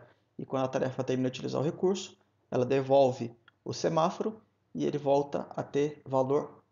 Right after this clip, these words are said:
um. Já um semáforo contador, diferentemente do semáforo binário, ele pode, é, entregar o token semáforo mais do que uma vez, dependendo do número do contador desse semáforo,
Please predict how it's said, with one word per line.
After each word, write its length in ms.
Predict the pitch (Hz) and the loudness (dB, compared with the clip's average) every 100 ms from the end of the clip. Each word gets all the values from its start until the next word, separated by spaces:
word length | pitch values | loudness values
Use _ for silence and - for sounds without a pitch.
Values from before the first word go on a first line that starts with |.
| - | -8
um. 180 | 147 104 104 - _ _ _ _ _ - | -6 -4 -8 -20 _ _ _ _ _ -14
Já 220 | 131 123 | 0 2
um 100 | 123 | 2
semáforo 600 | 123 123 117 117 110 110 | 2 4 6 6 4 0
contador, 680 | - 117 127 120 131 170 - _ | 0 -2 0 2 4 4 -2 _
diferentemente 560 | - - 113 113 110 104 | -8 -4 -4 0 -2 -2
do 60 | - | -2
semáforo 500 | 113 110 107 107 113 | 2 2 2 0 0
binário, 540 | 131 135 127 170 170 - _ _ _ | 2 6 6 6 0 -8 _ _ _
ele 220 | 120 127 131 | -4 0 0
pode, 680 | - 127 127 127 131 131 - - _ - | 6 8 8 6 2 0 -2 -20 _ 2
é, 560 | 123 120 117 113 - - | 6 8 8 6 4 -2
entregar 420 | 131 123 127 123 | 0 2 8 8
o 120 | 123 | 6
token 380 | - 131 127 127 | 2 0 0 0
semáforo 560 | 127 - 120 123 143 | 0 4 2 2 0
mais 360 | 139 131 131 143 | 2 4 6 4
do 100 | 139 | 2
que 120 | - | 2
uma 200 | 139 147 | 4 4
vez, 440 | 135 113 101 - - _ _ | 4 2 0 -8 -14 _ _
dependendo 440 | 110 117 113 120 123 | -4 0 2 2 2
do 100 | 127 | 2
número 320 | 123 123 131 | 4 4 2
do 120 | 131 | -6
contador 640 | - 131 131 127 120 123 | 0 2 6 4 6 6
desse 220 | 123 123 - | 6 0 2
semáforo, 580 | 135 123 117 - 147 | 2 4 4 2 -4